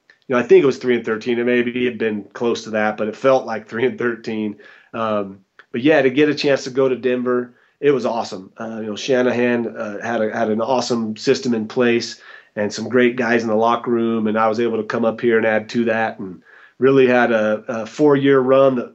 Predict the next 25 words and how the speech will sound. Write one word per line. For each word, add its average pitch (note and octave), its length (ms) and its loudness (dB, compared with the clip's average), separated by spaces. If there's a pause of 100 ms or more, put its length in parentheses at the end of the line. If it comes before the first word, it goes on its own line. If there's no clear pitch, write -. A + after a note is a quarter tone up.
(140)
that A2+ 300 -6 (680)
kind D3+ 200 0
of C3+ 60 2
resurrected C3 560 0
my A#2+ 220 -2
career B2+ 640 -2 (600)
and A2 280 -8
gave B2+ 160 4
me B2 100 2
a A#2 60 -2
chance B2 400 -2
to, A2 220 -6
to A2+ 120 -14
win C3+ 160 2
a B2+ 60 4
lot A#2+ 220 0
of A#2+ 80 -4
games. A#2+ 380 0
We B2 80 2
had A2 180 -4
two D3+ 160 0
thirteen C#3 480 0
and A2+ 140 -4
three C3+ 200 0
seasons, A2+ 680 -4